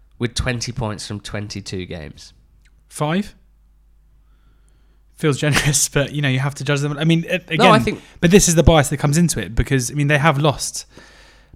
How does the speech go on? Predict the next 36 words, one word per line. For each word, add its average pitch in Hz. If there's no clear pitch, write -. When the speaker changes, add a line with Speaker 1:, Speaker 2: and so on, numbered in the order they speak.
Speaker 2:
Barnsley 143
have 127
lost 120
twelve 123
games, 110
Luton 123
have 113
lost 110
fourteen 113
games, 107
but -
crucially, 127
they've 117
won 113
six -
games, 107
and 123
that's 117
Speaker 1:
Mm. -
Speaker 2:
the 127
important 113
thing. 110
Speaker 1:
Mm. 101
Speaker 2:
Um, 113
so 127
you've 120
gotta 139
judge 120
them 127
right 127
now 117
as, 110
as, 113
you 127
know, 117
fifth. -